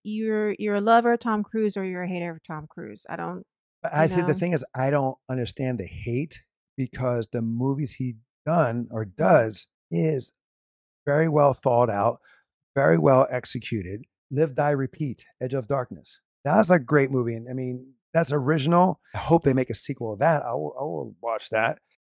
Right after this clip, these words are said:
Speaker 1: Yeah, I mean, he's very talented, but I think a lot of people, personal issues of,
Speaker 2: Mm-hmm.
Speaker 1: of, uh, an actor,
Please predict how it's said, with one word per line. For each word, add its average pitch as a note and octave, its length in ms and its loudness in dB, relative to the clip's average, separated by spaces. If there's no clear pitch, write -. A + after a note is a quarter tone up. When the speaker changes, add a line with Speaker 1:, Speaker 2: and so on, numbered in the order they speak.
Speaker 1:
Yeah, F#4 180 -2
I A#3+ 160 -2
mean, C#4 160 -8
he's C4+ 180 -6
very A#3+ 380 -2
talented, B3 800 -6
but G#3 200 -2
I G#3 100 -4
think G#3+ 200 -6
a G#3+ 60 -4
lot G3+ 200 -2
of F#3+ 60 -10
people, F#3+ 420 -6
personal A#3+ 540 -4
issues B3+ 800 -8
of, A3 220 0
Speaker 2:
Mm-hmm. A#2+ 220 0
Speaker 1:
of, G#3 280 -4
uh, - 80 -8
an A3+ 180 -8
actor, B3 560 -4